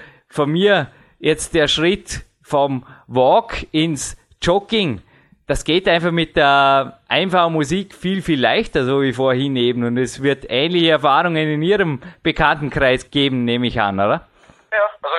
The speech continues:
Speaker 2: diese amerikanische Entscheidung, die zeigt eigentlich schon, <laughs> wenn das dort als Doping betrachtet wird, die zeigt ja schon, äh, welche Relevanz diese, die, die Musikberieselung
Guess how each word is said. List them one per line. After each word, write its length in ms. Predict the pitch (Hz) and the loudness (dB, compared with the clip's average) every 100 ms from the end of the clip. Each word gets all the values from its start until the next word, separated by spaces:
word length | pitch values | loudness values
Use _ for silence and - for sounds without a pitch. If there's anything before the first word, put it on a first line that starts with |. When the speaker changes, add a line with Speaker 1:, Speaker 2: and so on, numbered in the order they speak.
| - | -6
Speaker 2:
diese 180 | 165 165 147 | -6 -2 -2
amerikanische 580 | 160 160 156 170 175 | -2 -4 -2 -2 0
Entscheidung, 380 | 151 - - 175 175 | 0 4 2 2 -2
die 80 | 156 | -2
zeigt 240 | 147 - | 0 2
eigentlich 400 | 156 135 139 135 | 0 2 0 -2
schon, 160 | - 131 143 - 143 - | 0 -2 -2 -2 0 2
<laughs> 340 | 175 - - | 0 -6 -6
wenn 140 | 143 | -2
das 120 | 143 - | -2 0
dort 200 | 143 135 | 0 0
als 120 | 139 | -4
Doping 280 | - 151 160 | -4 -4 -2
betrachtet 520 | 156 143 131 - 143 - | -2 2 2 0 -8 -4
wird, 160 | 147 - | -4 -4
die 80 | 139 | 0
zeigt 260 | 135 - | 0 0
ja 80 | 135 | -4
schon, 160 | 131 127 | -2 -4
äh, 840 | - _ _ _ - 113 123 - - - _ - | -6 _ _ _ 2 4 4 0 -8 -10 _ -4
welche 260 | 120 165 156 | -2 0 2
Relevanz 400 | 147 156 120 - - | 2 4 2 0 -12
diese, 300 | 123 123 123 117 - | -12 -2 -2 -2 -8
die, 380 | 120 120 113 120 | -10 -10 -10 -14
die 60 | 120 | -10
Musikberieselung 840 | 123 143 - 139 135 147 135 135 | -6 -6 -2 -2 0 0 0 -2